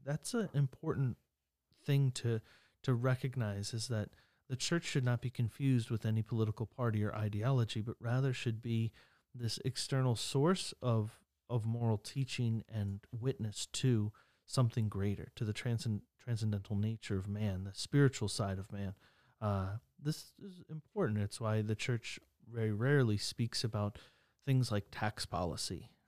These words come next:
right? 'Cause that's not really in the moral realm unle-, until it becomes excessive or whatnot. But, um, but rather, the church speaks when, when she's needed. Uh, things like grave, grave immoral things like euthanasia and abortion.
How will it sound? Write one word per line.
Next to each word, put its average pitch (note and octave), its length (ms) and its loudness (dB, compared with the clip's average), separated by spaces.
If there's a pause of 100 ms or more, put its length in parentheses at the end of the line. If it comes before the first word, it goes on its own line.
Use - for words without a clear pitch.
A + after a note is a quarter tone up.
right? D#3 180 0
'Cause A#2+ 200 0
that's F3 260 0
not C3 220 -4
really A2+ 220 4
in A2 100 4
the A2 60 6
moral A2 380 4
realm G2+ 420 2 (200)
unle-, G#2+ 220 -12
until A2+ 300 -4
it F#2 100 -6 (180)
becomes - 380 -20
excessive - 440 -12 (100)
or G2 100 -12
whatnot. - 300 -20 (100)
But, A2 120 -18 (460)
um, G#2 380 2 (320)
but B2+ 100 -2
rather, C#3 460 2 (440)
the B2+ 140 0
church - 360 -2
speaks - 560 -4
when, A#2 400 2 (140)
when B2 180 -10
she's A2 480 0
needed. A#2 460 -6 (280)
Uh, G2+ 240 0
things G#2+ 320 -2
like G2 220 -12 (680)
grave, A#2 360 2 (440)
grave C3 300 6
immoral A#2 440 6
things G2+ 480 0
like G2+ 300 -4
euthanasia A2+ 800 0
and G2+ 220 0
abortion. G2 640 -2